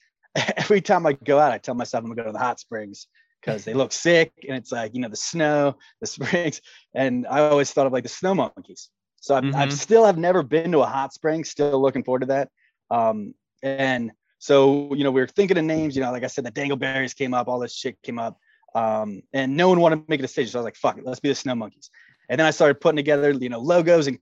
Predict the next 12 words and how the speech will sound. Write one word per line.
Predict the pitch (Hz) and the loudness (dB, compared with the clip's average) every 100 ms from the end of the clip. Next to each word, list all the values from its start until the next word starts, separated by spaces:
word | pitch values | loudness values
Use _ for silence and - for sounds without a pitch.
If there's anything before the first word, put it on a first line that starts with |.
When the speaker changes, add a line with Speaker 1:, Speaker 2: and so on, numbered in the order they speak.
| - | -2
Speaker 1:
colors. | 165 160 160 - _ - | 2 2 0 -2 _ -12
I | |
<laughs> | |
threw | - - 196 - | -12 -2 -2 0
this | 156 143 | -2 -2
mint | 143 190 196 127 | 0 0 0 -6
shirt, | - - 135 | -8 0 0
and | 143 139 | 0 -4
my | 131 | -2
dad's | 147 143 | -2 0
like, | 131 - _ | -4 -6 _
"Well, | 123 127 | -2 0